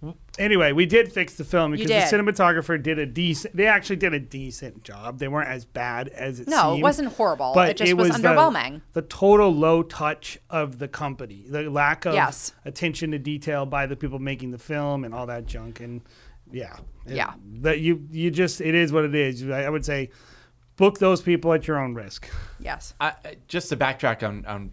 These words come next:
Speaker 3: kind of what you were saying, um, before, Kristen, just, I, I always think that people wanna see themselves in their most idealized way, right?
Speaker 2: Sure.
Speaker 3: Um, some people are gonna want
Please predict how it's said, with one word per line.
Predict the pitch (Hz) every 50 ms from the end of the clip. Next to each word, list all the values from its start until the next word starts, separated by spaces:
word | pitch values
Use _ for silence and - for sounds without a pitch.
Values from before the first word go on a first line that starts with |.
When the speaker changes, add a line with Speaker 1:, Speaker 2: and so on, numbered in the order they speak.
| - -
Speaker 3:
kind | - 123 110
of | 98
what | 104 107 76
you | 95 101
were | 90
saying, | - - 101 101 101 95 92 92 87 82 - -
um, | 107 95 90 85 85 82 80 80 - - _ _ - - -
before, | - 85 - - 101 101
Kristen, | - - 87 - - 87 80
just, | - 90 - - - _ _ _ _ _ _ _ _ _ _ _
I, | - - - _ _ -
I | 120 170 226 254
always | 240 185 139 120 107 - - - - _ _ _
think | - - - - 120 110 101 -
that | 101 95 - - -
people | - 165 - 185 170 151
wanna | 147 135 123 113 95 - _ _ _
see | - - - 135 135
themselves | 117 113 101 92 - - 101 98 95 95 -
in | 98 92
their | 92 92 92
most | 92 92 98 101 104 98 - - - - - _ _ _ -
idealized | 101 101 98 101 104 98 98 95 90 87 82 85 82 - - - _ _ _
way, | - 92 78 67 64 - _ _ _ - -
right? | 101 -
Speaker 2:
Sure. | 214 240 240 170 - - _ _ _ _
Speaker 3:
Um, | - 101 98 92 90 87 87 82 - _ _ _ _ _ _ _ _ _ _
some | - - - 139 139 139
people | 143 139 - 127 131
are | 120 117
gonna | - 117 110 107
want | 98 104 101 104 - -